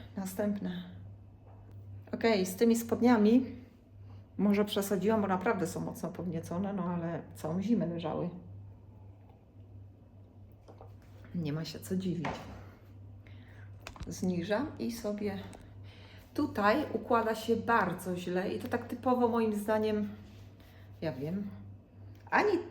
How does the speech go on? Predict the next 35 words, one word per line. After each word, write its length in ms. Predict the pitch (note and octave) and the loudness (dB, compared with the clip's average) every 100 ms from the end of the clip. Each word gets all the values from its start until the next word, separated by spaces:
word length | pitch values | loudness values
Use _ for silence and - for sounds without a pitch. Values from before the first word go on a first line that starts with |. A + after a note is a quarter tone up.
| - | -4
to 80 | F#4+ | -2
jest 100 | - | 0
taki 220 | F#4+ D#4+ | 2 2
sztywny 540 | - - C#4+ C4+ B3+ | 0 2 4 6 6
zamek, 480 | G3 G#3+ A#3+ G4 E4+ | 6 4 4 0 -4
że 180 | C#4 B3 | -2 0
tu 180 | B3 - | 0 -2
ani 280 | - D4 D#4+ | 0 2 2
naszyć, 680 | B3 F#3 G#3 A#3 B3+ B3+ - | 2 4 2 0 -4 -6 0
no 100 | B3+ | 0
to 120 | B3 | 0
będzie 340 | C4 B3 A#3 | 0 0 0
trzeba 320 | A3+ - A#3+ G#3+ | -6 -6 -2 0
było 380 | A#3 A3+ A3 - - - - - - | 2 2 2 -2 -12 -18 -18 -18 -6
wyprasować 1120 | G3 A3+ A3 G#3+ G#3 G#3+ G3 A3 C#4+ - - - - - - | -4 -2 -4 -4 -4 -4 -2 -2 -2 -6 -12 -16 -18 -16 -10
i 340 | A3 A#3+ B3 B3+ - - - - - - - - - - | 0 2 2 -4 -12 -16 -18 -18 -20 -20 -18 -18 -18 -18
rzeczywiście 540 | - - F4 D#4+ - F3+ | -16 -10 2 2 2 -2
to 140 | F#3 | -2
ciurowo 380 | - F#3 F#3 F3+ | -4 -4 -2 -2
wygląda, 380 | F#3+ E3+ F3+ F3+ | -4 -2 -2 -2
aż 140 | - | -2
ten 120 | - | -2
zamek 320 | G#3+ G#3+ A3+ A3 | 2 4 2 0
tak, 200 | A3+ - | -4 -4
tak, 160 | A3+ | -6
tak 240 | - G#3 - | -4 -4 -6
odstaje, 400 | - - B3+ E3 | -4 2 2 2
taki 280 | F#3 - | -4 -4
jest 140 | E3+ E3 | -4 -4
sztywny. 460 | - F3 D#3+ F3+ F3+ - - - - - - - - - - - | -4 -4 -2 -4 -4 -10 -16 -18 -18 -20 -20 -20 -20 -20 -20 -14
Albo 260 | D#3+ - E3 | -10 -6 -4
nowy 280 | C#3+ D#3 G3 | -4 -4 -8
wszyć, 340 | - - - | -10 -12 -8
nie 140 | D3+ | -8
wiem. 140 | D#3 | -6